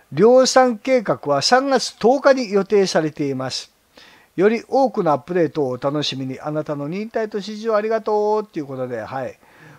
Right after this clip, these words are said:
ここでね、初めて出てきたね、三月十日というキーワードが出てきました。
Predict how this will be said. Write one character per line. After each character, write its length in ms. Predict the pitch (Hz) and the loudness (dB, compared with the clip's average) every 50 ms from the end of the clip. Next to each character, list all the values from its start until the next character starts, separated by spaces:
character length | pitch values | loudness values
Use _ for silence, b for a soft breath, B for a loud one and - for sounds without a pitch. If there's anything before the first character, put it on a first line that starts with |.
| b b | b b
こ 120 | - 220 | -4 6
こ 120 | 220 262 262 | 6 8 10
で 120 | 269 262 | 10 10
ね、 160 | 262 254 208 | 8 8 6
初 360 | 147 - - 170 170 175 233 247 | 4 2 2 0 0 2 4 4
め 160 | 262 240 190 | 6 6 6
て 480 | - 175 147 143 139 135 131 131 131 | 4 2 2 2 2 0 0 0 -2
出 160 | 131 143 165 147 | 0 -2 -2 -2
て 100 | 151 135 | -2 -6
き 80 | 135 | -6
た 140 | - 113 113 | -8 -8 -6
ね、 180 | 127 147 147 147 | -4 -4 -4 -2
三 300 | - - 233 240 226 214 | 4 6 6 6 8 6
月 260 | 202 160 - - - | 2 2 0 -2 -4
十 180 | - 151 151 | -2 -2 -2
日 140 | 151 160 165 | 0 -2 -2
と 100 | 156 165 | -2 -2
い 60 | 156 | -2
う 80 | 156 156 | -2 -2
キ 160 | 156 - 180 | -4 -6 -4
ー 60 | 175 | -2
ワ 140 | 175 175 151 | 0 0 0
ー 20 | 120 | -2
ド 100 | 147 156 | -2 -2
が 220 | 185 208 196 - | 0 0 0 -2
出 140 | 143 143 156 | -6 -10 -12
て 100 | 151 151 | -10 -10
き 80 | 131 120 | -10 -10
ま 140 | 113 117 120 | -10 -12 -12
し 100 | - - | -12 -12
た。 160 | 104 90 | -12 -14